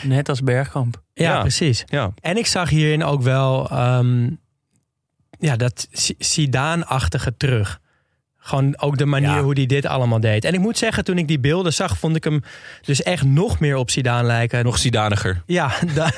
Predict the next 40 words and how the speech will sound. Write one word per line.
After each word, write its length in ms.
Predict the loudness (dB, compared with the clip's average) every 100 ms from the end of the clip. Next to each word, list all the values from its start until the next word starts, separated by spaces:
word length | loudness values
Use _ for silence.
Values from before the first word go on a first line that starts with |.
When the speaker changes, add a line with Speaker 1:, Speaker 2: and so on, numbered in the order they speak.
| -2
Speaker 2:
dan, 240 | 0 0
eh, 180 | 0 0
in 80 | 2
mijn, 280 | 2 2 0
eh, 180 | 2 0
gedachten. 580 | 0 0 0 0 -2 -4 -6 _ _
Speaker 1:
Ja, 360 | -2 0 0 -2 -8 _
n-, 220 | -2 0 0
nog, 280 | 0 -2
ook 160 | -2 0
nog 140 | 0
even 220 | -2 -2 -2
over 200 | -2 -2
die 80 | 0
goal. 220 | 0 2
Want 200 | 0 -2 -6 _ _ -6
het, 320 | -4 -2 -4 0
het 220 | 0 2
is 160 | 0
ook 180 | 0 0
een 160 | 0 2
goal 200 | 2 2
geweest 400 | 0 2 0 2
met, 320 | 0 0 -6 _
met, 360 | 0 0 0
eh, 180 | 0 0 0
impact, 600 | 2 2 2 0 -2 -8 -20 _ _
volgens 460 | -8 -4 -2 -2 -2
mij. 300 | 0 0 0
Want 380 | 0 0 -2 -8 _ -20 _ _
er 200 | -4 0
zijn 200 | 2 2
een 80 | 2
aantal 300 | 2 0 0
van 140 | 0
die 100 | -2
spelers 380 | 0 0 0 0
die 140 | -2 -4
zichzelf 400 | -2 0 -2 -2
aankondigden 720 | -2 0 0 0 0 -2 -6